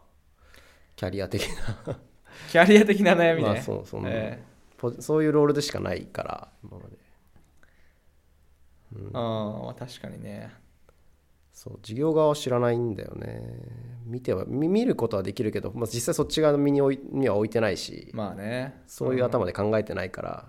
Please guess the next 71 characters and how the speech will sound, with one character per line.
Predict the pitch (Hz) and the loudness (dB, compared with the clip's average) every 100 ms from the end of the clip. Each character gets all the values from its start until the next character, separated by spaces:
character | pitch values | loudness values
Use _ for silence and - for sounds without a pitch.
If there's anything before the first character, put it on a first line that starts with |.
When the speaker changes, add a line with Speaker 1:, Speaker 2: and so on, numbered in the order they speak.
| - | -12
Speaker 2:
う | |
ん。 | 127 120 117 117 123 - _ _ | -10 -8 -10 -12 -16 -20 _ _
Speaker 1:
見 | - 113 | -8 -2
れ | 127 | -2
る | 107 | -2
け | 90 | -6
ど、 | 73 - - _ _ _ _ | -10 -16 -20 _ _ _ _
ま | - - | -16 -16
あ、 | |
そ | - | -10
れ | 101 | -10
っ | |
て | 101 - | -10 -14
実 | - 92 - | -14 -12 -12
際 | - - 50 | -12 -8 -8
違 | |
う | |
だ | - | -8
ろ | - | -12
う | - | -12
し。 | - - 127 - | -12 -14 -18 -14
Speaker 2:
は | 113 | -12
い | |
は | 98 | -12
い | |
は | - | -14
い | |
は | |
い。 | 92 - - - - - - - _ 107 | -16 -14 -14 -14 -18 -20 -20 -20 _ -10
Speaker 1:
う | |
ん、 | 98 95 101 101 110 120 | -8 -6 -8 -10 -12 -6
な | 147 | -4
ん | |
か、 | 117 | 2
そ | 175 | 4
れ | 185 | 4
で | |
全 | 165 185 | 6 8
体 | 196 | 8
最 | 190 190 | 6 4
適 | 120 | 2
考 | - 120 139 | 4 8 8
え | |
ろ | 127 | 8
っ | 107 | 4
て、 | - 95 | -4 -4
ま | 95 | -2
あ、 | 92 | 0
言 | |
わ | 110 | 2
れ | 113 | 2
た | 120 | 0
と | 110 | -4
し | - | -4
て | 98 | -6
も、 | 92 92 92 123 | -4 -8 -12 -16
そ | - 120 | -8 -6
の | 107 | -6
事 | 98 110 | -6 -2
業 | 117 | 0
側 | 120 117 | 2 2
の | 117 | 0
こ | 127 | -4
と | - - | -6 -2
分 | |
か | 98 | -2
ん | 95 | 0
な | 78 | -2
い | |
か | - - | -8 -12
っ | - | -12